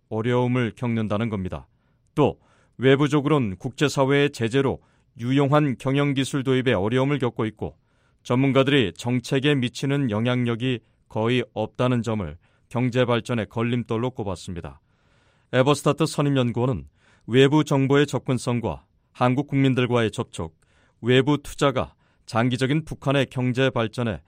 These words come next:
결정적인 역할을 할 것이라고 전망했습니다. 하지만 북한 정권이 이런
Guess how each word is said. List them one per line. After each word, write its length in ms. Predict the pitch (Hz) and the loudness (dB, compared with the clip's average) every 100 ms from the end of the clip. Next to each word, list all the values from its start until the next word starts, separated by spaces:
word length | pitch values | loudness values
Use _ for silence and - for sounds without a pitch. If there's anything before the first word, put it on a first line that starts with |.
| _ _ _ | _ _ _
결정적인 640 | - 110 - 123 123 147 | -4 -2 0 0 0 0
역할을 320 | 117 - 120 120 | -2 -2 -2 -2
할 160 | 127 | -4
것이라고 460 | 120 110 113 101 95 | -6 -6 -4 -6 -6
전망했습니다. 840 | 110 95 87 80 - 90 85 69 _ _ _ _ _ | -6 -6 -6 -8 -10 -10 -10 -14 _ _ _ _ _
하지만 460 | - 123 135 117 78 _ _ | -2 2 2 2 -2 _ _
북한 300 | - 120 139 | -8 0 2
정권이 600 | 131 135 123 135 143 120 - - | 4 2 2 2 2 0 -4 -6
이런 360 | 123 139 147 | 2 4 4